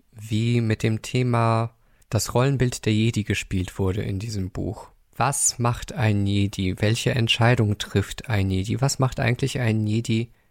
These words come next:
aus? Und das wurde vor allem exerziert an den Beispielen von Stellan und Elsa. Und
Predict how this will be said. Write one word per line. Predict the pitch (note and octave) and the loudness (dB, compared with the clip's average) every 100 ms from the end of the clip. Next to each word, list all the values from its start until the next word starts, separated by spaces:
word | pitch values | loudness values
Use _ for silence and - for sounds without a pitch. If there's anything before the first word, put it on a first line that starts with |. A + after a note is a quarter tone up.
| _ _ _ | _ _ _
aus? | A2+ G2+ F#2+ - - - - _ | 0 2 0 -6 -12 -20 -20 _
Und | G#2+ G2 - - | -4 -4 -4 -2
das | A#2 - - - _ _ _ | -2 -4 -20 -20 _ _ _
wurde | B2 A#2 | 0 2
vor | A2+ - A2+ A#2+ | 0 -2 -2 0
allem | A#2+ B2+ B2 | 0 0 -2
exerziert | C3+ A#2 - A2+ - - A#2 A2+ - - _ | -4 -6 -4 -4 -4 -2 0 0 -4 -14 _
an | - G#2 | -2 0
den | G#2+ A2 | 0 2
Beispielen | G#2+ A2+ - A2+ | 2 2 0 0
von | - G#2+ G#2 | 0 -2 -2
Stellan | - - A2 B2 C#3 D3+ _ | -4 -2 0 0 -2 -6 _
und | A#2+ G#2+ - | -4 -4 -2
Elsa. | G#2 G#2 G2+ G#2 C#3+ _ _ - - _ | -2 0 0 -2 -4 _ _ -20 -20 _
Und | - A#2 A2 G#2+ | -2 0 0 -2